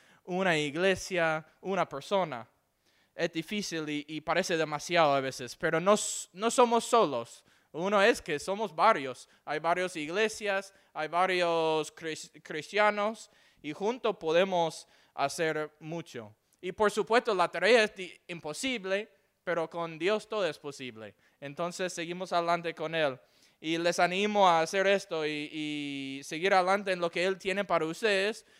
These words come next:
Veo un crecimiento físico en la iglesia, porque antes estaban en un lugar, ah, alquilado, ahora un lugar fijo,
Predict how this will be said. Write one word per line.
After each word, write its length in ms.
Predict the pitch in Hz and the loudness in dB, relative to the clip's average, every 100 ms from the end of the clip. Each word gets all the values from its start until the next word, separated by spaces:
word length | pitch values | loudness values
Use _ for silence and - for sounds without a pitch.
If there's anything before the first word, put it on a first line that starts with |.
| - | -20
Veo 360 | 147 214 240 | 4 10 10
un 200 | 220 196 | 8 0
crecimiento 1000 | 190 208 196 196 180 208 226 202 208 190 | -4 -4 -4 -6 -6 -4 -4 -4 -2 -2
físico 580 | 175 226 247 - 208 226 233 | -4 -6 -6 -6 -6 2 2
en 440 | 190 180 180 175 | 2 -4 -8 -6
la 140 | 170 160 | -2 -2
iglesia, 580 | 156 233 220 202 208 294 _ - | 2 2 2 0 -4 -4 _ -8
porque 200 | 180 180 | -2 0
antes 380 | 185 196 202 | 0 -2 -6
estaban 440 | 196 170 196 190 190 | -8 -2 0 0 -2
en 100 | 185 | -6
un 160 | 185 | -8
lugar, 420 | 185 175 190 190 185 | -8 -2 2 4 4
ah, 460 | 175 165 156 156 | 2 2 0 -2
alquilado, 560 | 151 156 151 185 220 185 | -4 -8 0 4 6 6
ahora 240 | 170 185 | 4 2
un 120 | 180 170 | 0 -6
lugar 320 | 165 180 175 | 0 2 2
fijo, 520 | - 214 - 202 208 | -4 -14 -10 -10 -10